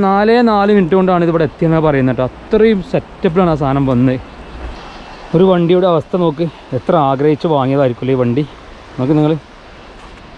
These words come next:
ഇത് തുറക്കുമ്പം തന്നെ ഇതിനകം ഡോറ് തുറക്കാൻ പറ്റുന്നുണ്ട് കേട്ടോ. ഇതുണ്ടോ, വണ്ടി നല്ല രീതിയിൽ തന്നെ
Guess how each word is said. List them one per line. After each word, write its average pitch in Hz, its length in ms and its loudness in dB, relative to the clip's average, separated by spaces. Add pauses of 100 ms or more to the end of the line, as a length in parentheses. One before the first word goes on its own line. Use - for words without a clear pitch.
(560)
ഇത് 135 200 -6
തുറക്കുമ്പം 160 440 0
തന്നെ 165 180 0 (480)
ഇതിനകം 156 360 2 (320)
ഡോറ് 165 360 2
തുറക്കാൻ 160 220 -2
പറ്റുന്നുണ്ട് 123 320 -2
കേട്ടോ. 139 120 -2 (840)
ഇതുണ്ടോ, 117 260 0 (3500)
വണ്ടി 135 200 4 (1700)
നല്ല 147 260 2
രീതിയിൽ 175 240 2
തന്നെ 165 160 0